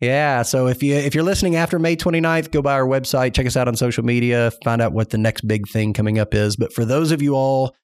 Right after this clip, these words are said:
who are gonna listen to this prior to May twenty-ninth, would love to invite you to the Better City Film Festival hosted by U L I Northwest Arkansas and the City of Rogers. We will be the first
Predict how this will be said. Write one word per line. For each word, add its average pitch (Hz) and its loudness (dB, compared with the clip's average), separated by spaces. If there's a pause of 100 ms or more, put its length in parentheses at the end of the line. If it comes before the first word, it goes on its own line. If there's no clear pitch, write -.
(180)
who 123 0
are 123 0
gonna 123 2
listen 123 0
to 120 0
this 120 0
prior 202 0
to 147 0
May 127 0
twenty-ninth, 110 0
would 110 -2
love 147 0
to 139 0
invite 113 0
you 110 0
to 110 -2
the 107 0
Better 127 -2
City 143 0
Film 147 0
Festival 104 -2
hosted 139 -2
by 131 2
U 127 0
L 131 2
I 131 0
Northwest 127 0
Arkansas 127 0
and 117 0
the 104 0
City 120 0
of 110 0
Rogers. 110 0 (260)
We 139 0
will 151 2
be 151 2
the 151 0
first 180 -2